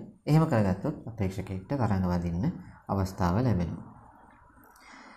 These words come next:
ඉතින්, අ, මේ අවුරුද්දේ අපේක්ෂකයෝ දොළොස් දෙනෙක් මේ විදිහට තරඟ කරන්න ඉදිරිපත් වුණා. මේ දොළොස් දෙනා අතරේ ප්‍රධාන අවධානය යොමු වුණේ ජනාධිපති එමානුවෙල් මැක්‍රොන්, දෙවනි වතාවට ජනාධිපති ධූරය සඳහා තරඟ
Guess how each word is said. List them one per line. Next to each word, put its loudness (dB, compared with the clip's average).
ඉතින්, 4
අ, 6
මේ 6
අවුරුද්දේ 6
අපේක්ෂකයෝ 0
දොළොස් 4
දෙනෙක් 2
මේ 4
විදිහට 2
තරඟ 2
කරන්න 0
ඉදිරිපත් 2
වුණා. 0
මේ 4
දොළොස් 2
දෙනා 4
අතරේ 4
ප්‍රධාන 6
අවධානය 4
යොමු 4
වුණේ 2
ජනාධිපති 0
එමානුවෙල් 2
මැක්‍රොන්, 2
දෙවනි 4
වතාවට 2
ජනාධිපති -2
ධූරය 2
සඳහා -2
තරඟ -4